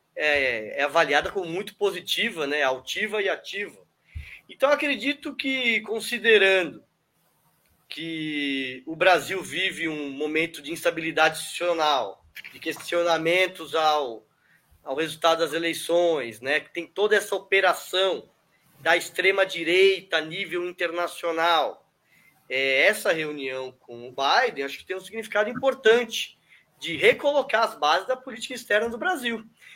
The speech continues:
E eu acho que o Brasil tem que ter clareza de qual é o seu bloco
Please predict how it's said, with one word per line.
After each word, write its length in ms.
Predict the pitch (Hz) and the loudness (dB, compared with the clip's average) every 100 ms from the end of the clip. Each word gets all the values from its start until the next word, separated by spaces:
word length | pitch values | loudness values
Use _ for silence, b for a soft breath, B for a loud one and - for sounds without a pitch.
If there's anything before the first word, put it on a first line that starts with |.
| b - | b 2
E 40 | |
eu 80 | 285 | 6
acho 200 | 247 254 | 6 6
que 40 | |
o 40 | 302 | 2
Brasil 320 | 311 226 262 | 4 4 0
tem 160 | 339 | -8
que 100 | 320 | -10
ter 800 | 285 - 170 160 151 139 131 117 | -10 -2 0 2 2 2 0 -2
clareza 800 | - 131 123 123 202 254 - 104 _ _ _ - - | -6 -4 -2 4 6 6 4 -10 _ _ _ -20 -20
de 80 | 175 | -18
qual 400 | - 185 226 277 | 0 6 8 8
é 140 | 254 220 | 6 4
o 80 | |
seu 400 | 214 - 190 185 | 0 -2 0 0
bloco 580 | 160 147 151 190 269 - | -2 -2 2 4 2 -2